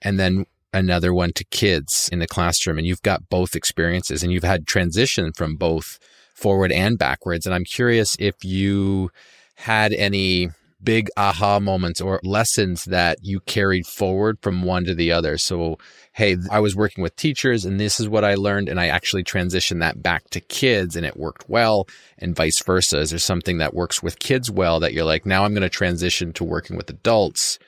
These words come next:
And that also seemed to work well. I know that we have a lot of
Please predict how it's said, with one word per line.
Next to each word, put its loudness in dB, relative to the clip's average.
And 0
that 2
also 0
seemed -2
to -2
work -2
well. 2
I 4
know 2
that 0
we 2
have 2
a 0
lot 2
of -2